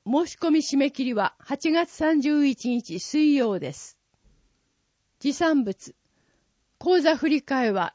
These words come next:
預貯金通帳、通帳届出印、本人確認書類、運転免許証など、年金手帳、基礎年金番号通知書か納付書、クレジットカード納付は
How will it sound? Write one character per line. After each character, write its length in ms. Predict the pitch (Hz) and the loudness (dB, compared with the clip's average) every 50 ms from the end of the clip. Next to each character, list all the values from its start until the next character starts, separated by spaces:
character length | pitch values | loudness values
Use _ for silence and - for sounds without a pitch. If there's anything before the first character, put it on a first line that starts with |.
| _ - | _ -4
預 240 | 226 269 294 - 370 | -2 0 0 2 0
貯 60 | 359 | 0
金 260 | - - 359 349 330 302 | 2 4 4 6 4 4
通 280 | - - 302 294 269 | 2 0 0 0 0
帳、 420 | - - - 196 190 165 147 - _ _ _ _ _ _ _ _ _ _ _ _ | -2 -2 -4 -4 -2 -4 -6 -10 _ _ _ _ _ _ _ _ _ _ _ _
通 280 | - - - 359 370 359 | -8 0 2 4 4 4
帳 260 | - 359 349 330 320 | 4 2 2 2 2
届 420 | - 294 294 254 311 311 - 311 | 0 0 0 0 0 0 0 0
出 120 | 220 302 285 | 0 2 0
印、 380 | 269 247 214 170 151 - - - _ _ _ _ _ _ _ _ _ | 0 0 -2 -4 -8 -12 -16 -18 _ _ _ _ _ _ _ _ _
本 240 | - 311 359 381 | -2 0 2 4
人 260 | 381 349 349 339 320 294 | 6 6 6 6 4 4
確 280 | - 285 285 - 320 | 0 -2 -2 0 2
認 220 | 320 311 302 285 277 | 4 4 4 4 4
書 220 | - - 269 254 | 2 0 -2 -2
類、 260 | 185 185 170 151 - _ _ _ _ _ _ _ _ _ | 0 -2 -2 -4 -6 _ _ _ _ _ _ _ _ _
運 160 | - 233 311 330 | -2 0 0 0
転 240 | 285 - 311 311 | 0 0 2 2
免 300 | 294 285 277 285 285 269 | 4 4 4 4 2 2
許 140 | 214 - 269 | 0 -2 -4
証 280 | 247 - 254 247 233 214 | -4 -4 -4 -4 -2 -2
な 160 | 196 185 170 | -4 -4 -6
ど、 220 | - 165 151 - _ _ _ _ _ _ _ _ _ _ _ _ _ _ _ - | -6 -8 -10 -12 _ _ _ _ _ _ _ _ _ _ _ _ _ _ _ 0
年 240 | 247 320 359 392 | 4 4 4 4
金 280 | 381 - 349 370 359 302 | 4 4 6 6 6 4
手 180 | - 330 208 - | 2 0 -2 -2
帳、 480 | - - 196 208 196 180 - - - _ _ _ _ _ _ _ | -2 0 0 0 0 -2 -4 -6 -12 _ _ _ _ _ _ _
基 60 | - | -18
礎 220 | - - - 339 320 | -6 -2 2 4 4
年 260 | 302 320 330 320 294 | 6 6 4 4 2
金 260 | - 302 311 294 285 | 2 4 4 6 6
番 280 | 254 277 277 285 277 269 | 4 4 4 2 2 2
号 180 | 269 247 240 | 2 0 0
通 300 | 233 - - 240 262 262 | -2 -4 -4 -4 -4 -4
知 160 | - - - | -4 -8 -10
書 200 | - - 208 - | -6 -4 -4 -4
か 280 | - - - 214 - - _ _ _ _ _ _ _ - | -6 -6 -6 -6 -6 -8 _ _ _ _ _ _ _ 0
納 260 | 220 294 311 302 302 | 4 4 6 6 4
付 140 | 185 - - | 2 -2 -10
書、 320 | - - - 185 151 - _ _ _ _ _ _ _ _ _ _ _ _ _ _ _ _ _ _ _ _ _ | -10 -6 -6 -6 -6 -8 _ _ _ _ _ _ _ _ _ _ _ _ _ _ _ _ _ _ _ _ _
ク 100 | - - | -2 2
レ 160 | 311 349 381 | 4 4 4
ジ 120 | 349 359 370 | 6 4 2
ッ 60 | - | 2
ト 140 | - 359 349 | 2 -2 -2
カ 220 | - 320 330 330 | 0 0 2 2
ー 60 | 330 | 2
ド 140 | 302 311 294 | 4 4 4
納 240 | 285 302 302 302 302 | 4 4 4 4 2
付 140 | - - 240 | 0 0 0
は 260 | 220 202 180 - - | 0 0 0 -2 -6